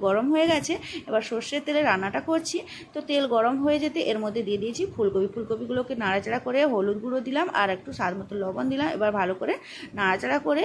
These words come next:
ফুলকপিগুলো একটু লাল লাল করে ভেজে নেব। তো প্রায় অর্ধেকটা ভাজা হয়ে গেছে, এর মধ্যে দিয়ে দিলাম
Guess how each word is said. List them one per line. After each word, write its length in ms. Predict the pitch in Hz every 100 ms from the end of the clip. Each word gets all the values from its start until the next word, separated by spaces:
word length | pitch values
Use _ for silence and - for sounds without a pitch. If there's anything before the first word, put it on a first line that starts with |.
| 254
ফুলকপিগুলো 500 | - 208 202 220 226 247
একটু 160 | 247 381 - - 311 -
লাল 180 | 196 190
লাল 140 | 202 208
করে 120 | 370 240
ভেজে 240 | 175 175
নেব। 180 | 180 175 202 - 294
তো 40 | 277
প্রায় 260 | 269 294 294 285
অর্ধেকটা 340 | 226 240 269 294
ভাজা 280 | 226 190 202
হয়ে 180 | 214 233
গেছে, 180 | 294 262 -
এর 80 | 233
মধ্যে 240 | 262 262 -
দিয়ে 140 | 202 190
দিলাম 180 | 269